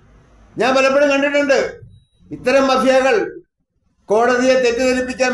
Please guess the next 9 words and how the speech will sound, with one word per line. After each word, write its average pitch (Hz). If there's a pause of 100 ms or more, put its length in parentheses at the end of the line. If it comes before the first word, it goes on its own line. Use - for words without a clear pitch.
വേണ്ടി 247 (720)
വേണ്ട 220 (140)
വ്യാജരേഖകൾ 220 (160)
മുഴുവൻ 220
ചമച്ചിട്ടാണ് 226
കോടതിയിൽ 226
പോകുന്നത്. 233 (400)
സാധാരണക്കാരന് 214
ഈ 214